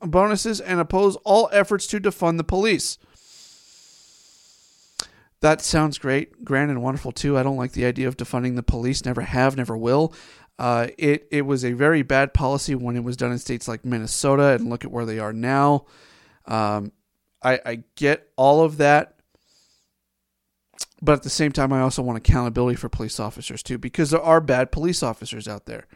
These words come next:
Um, and then he's also cracked down on prosecutors, uh, and district attorneys who refuse to prosecute crimes while permanently criminalizing all forms of illicit fentanyl. I, I don't really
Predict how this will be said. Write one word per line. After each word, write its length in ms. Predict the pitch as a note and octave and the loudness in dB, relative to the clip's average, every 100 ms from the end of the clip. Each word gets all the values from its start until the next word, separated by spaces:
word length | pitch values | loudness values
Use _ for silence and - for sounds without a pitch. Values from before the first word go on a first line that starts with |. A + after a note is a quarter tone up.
| _ _ _ _ - - - _ - | _ _ _ _ -20 -20 -20 _ -6
Um, 380 | C#3 C#3 C#3 C#3 | 2 4 4 2
and 100 | E3 | 0
then 20 | |
he's 180 | F#3 F#3+ | 2 2
also 180 | F#3 E3+ | 0 0
cracked 240 | A#3 A#3+ | 0 2
down 120 | A3 | 2
on 120 | G#3 E3 | 2 2
prosecutors, 720 | G3+ F#3+ F#3 G3 F#3 F3 D#3 - | 2 2 -2 0 0 0 -10 0
uh, 160 | D#3 D3 | 2 2
and 180 | D3 C#3 | 0 -2
district 380 | F#3 - F#3+ D3+ | -2 -2 -6 -10
attorneys 540 | - F#3 F#3 D#3+ D3+ | -2 0 2 0 -2
who 100 | E3+ | -2
refuse 640 | C#3 C3 - G3+ G#3+ G#3+ | -2 -6 -4 -2 0 0
to 160 | - D3 | -4 -6
prosecute 500 | - G3+ F#3+ F#3 F#3 | -2 -2 -2 -6 -10
crimes 460 | - D3+ C#3+ C#3 - - - - | -4 0 0 -2 -8 -20 -20 -4
while 160 | D3 | 0
permanently 400 | C3+ F3+ G3 F#3+ | 2 2 2 0
criminalizing 600 | E3 G#3 G#3 F3 E3 E3 | -2 -2 0 2 0 -2
all 200 | E3+ F3+ | 0 2
forms 340 | E3+ F#3 E3 D#3+ | 2 0 -2 -2
of 180 | E3 D3+ | -2 0
illicit 460 | D3+ C3 E3+ - | 2 0 -4 -10
fentanyl. 640 | - - A3+ G3+ F3+ A#2+ - _ _ _ _ _ _ _ _ _ _ _ _ _ _ _ _ _ - - _ _ _ - | -8 -2 0 0 -2 -2 -6 _ _ _ _ _ _ _ _ _ _ _ _ _ _ _ _ _ -10 -10 _ _ _ 2
I, 140 | C#3 | 2
I 100 | D3 | 4
don't 200 | F3+ A3+ - - | 2 2 -6 -2
really 420 | C#3+ D#3 C#3 | 2 2 0